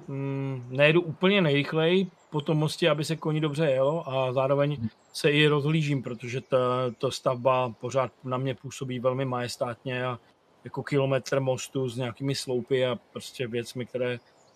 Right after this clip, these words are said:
Speaker 1: jsou impozantní už jenom tak na pohled, tak stále se tím jakoby trošku opájím malinko. Ale pak zase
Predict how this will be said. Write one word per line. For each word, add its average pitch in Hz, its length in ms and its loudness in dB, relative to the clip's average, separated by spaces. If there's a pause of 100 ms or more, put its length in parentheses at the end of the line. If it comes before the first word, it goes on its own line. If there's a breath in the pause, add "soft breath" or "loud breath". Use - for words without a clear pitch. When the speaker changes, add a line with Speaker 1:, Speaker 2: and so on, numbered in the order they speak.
(320)
Speaker 1:
jsou 147 240 0
impozantní 139 680 0
už 127 300 -6
jenom 127 220 -4
tak 123 200 -6
na 135 120 -2
pohled, 120 360 -4 (520)
tak - 160 -12
stále 127 320 0
se 123 120 -10
tím 127 200 -6
jakoby 120 280 -6
trošku 113 440 -8 (380)
opájím 123 560 0
malinko. 110 520 -8 (640)
Ale 135 260 2
pak - 340 -2
zase 120 360 -6